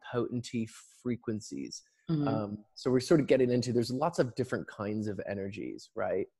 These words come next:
Speaker 2: Yeah.
Speaker 1: And I think that, you know, there's people that are psychic. Everyone sort of <laughs> sits on a psychic level. Everyone gets psychic hits. Everyone gets a feeling about someone. Um, that sits on a certain, you know, uh, gift level or frequency level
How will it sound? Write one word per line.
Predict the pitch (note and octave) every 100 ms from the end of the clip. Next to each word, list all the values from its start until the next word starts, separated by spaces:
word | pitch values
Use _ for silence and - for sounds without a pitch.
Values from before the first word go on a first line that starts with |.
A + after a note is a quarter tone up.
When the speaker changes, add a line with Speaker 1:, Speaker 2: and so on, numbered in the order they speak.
| _
Speaker 2:
Yeah. | C#3 A2 - _ -
Speaker 1:
And | A2+ G#2+ -
I | A#2+
think | - C3 -
that, | A#2+ A2 - _ _ -
you | B2
know, |
there's | A#2+ A#2+
people | - D3 C3
that |
are | A2+
psychic. | - B2+ B2 B2+ B2+
Everyone | B2+ C3 B2
sort | B2+
of | A#2 A2 A2+
<laughs> | -
sits | A#2+ - - - A#2
on | A#2+
a | G#2+
psychic | - A2+ A2 G#2+
level. | A2+ A2 A2+
Everyone | A2 A2
gets | A2 -
psychic | - G#2+ A2+ -
hits. | - G#2+ -
Everyone | B2+ A2+ G#2+
gets | G#2+ G#2+
a |
feeling | G#2+ - F#2+ A2 A2+
about | A2+ A2
someone. | - A2+ A2+ A2+ G#2+ A#2 _ _ _ _ -
Um, | A2 A2 G#2+ G#2 G2 - _ _ _
that | B2+ B2+
sits | - B2 -
on | A#2
a |
certain, | - - A#2+ A2+ G#2+ _ _
you | A#2+
know, | A2+ G#2+ A2 _ _ -
uh, | - B2 A#2
gift | B2 - A#2
level | A2+ A2+ A2+
or | G#2+ G#2 G2+
frequency | - A2+ - G#2 G#2+
level | G2 F#2+ F#2 G2